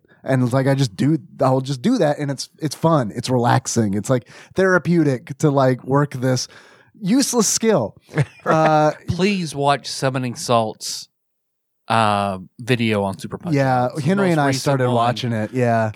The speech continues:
Speaker 3: God,
Speaker 1: We,
Speaker 3: so
Speaker 1: we,
Speaker 3: good.
Speaker 1: we started watching it, and, but we haven't finished it yet. And I, I know, like, some of the folks in Discord were mentioning that video too. Um, but, like, yeah, like, it was really fun, and it was fun to, like,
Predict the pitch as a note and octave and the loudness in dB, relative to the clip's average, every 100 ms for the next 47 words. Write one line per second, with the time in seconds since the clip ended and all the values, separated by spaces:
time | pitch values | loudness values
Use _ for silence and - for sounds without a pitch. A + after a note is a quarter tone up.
0 | - C3 C3 B2 - - - _ _ - | -8 -8 -6 -6 -10 -14 -20 _ _ -8
1 | D3 E3 C3 B2 A2+ A#2 G#2+ D3+ D3+ - | -4 -2 0 0 0 -2 0 -2 -2 0
2 | D3+ C3+ A#2+ B2 B2+ A#2 A2+ G#2+ C3 B2 | 0 2 0 0 -2 -2 -2 -2 -2 0
3 | A#2 A2+ B2 B2 A#2+ B2 G#2+ A#2+ G#2 G#2 | 0 0 0 0 0 0 -2 -4 -4 -4
4 | - G2 G2+ G2 F#2+ - - B2+ C3 C3 | -4 -4 -2 -2 -2 -6 -4 0 2 2
5 | C3+ C#3 B2+ A#2+ A#2+ - C#3+ B2 A2+ A#2 | 2 2 2 0 -2 -2 0 2 2 0
6 | A2 - A2 G#2+ - A2 G2+ F#2+ - G#2+ | 0 -2 -4 -4 -2 0 2 0 -2 0
7 | G#2+ A2+ - F#2+ G2 E2+ D#2+ F#2+ G2 F2+ | 0 0 -2 0 0 -2 -4 -2 0 0
8 | - G#2 G2+ F#2+ G#2 - - - - _ | 0 0 0 0 -6 -14 -20 -20 -20 _
9 | - - C#3 C3 B2+ B2 A#2 A2+ _ _ | -20 -4 0 2 2 0 -4 -8 _ _
10 | _ - D3+ D3 D3 C3+ F#3 A3 C3+ C#3+ | _ -4 -2 0 -2 0 0 2 0 0
11 | C#3+ - E3+ F#3+ G#3 D#3+ E3+ E3 F#3 G3 | -2 -2 -2 0 0 0 0 0 0 2
12 | C#3+ D#3+ F#3 - E3+ E3 E3 C#3+ C#3 B2+ | 2 0 -2 -2 0 0 2 2 2 0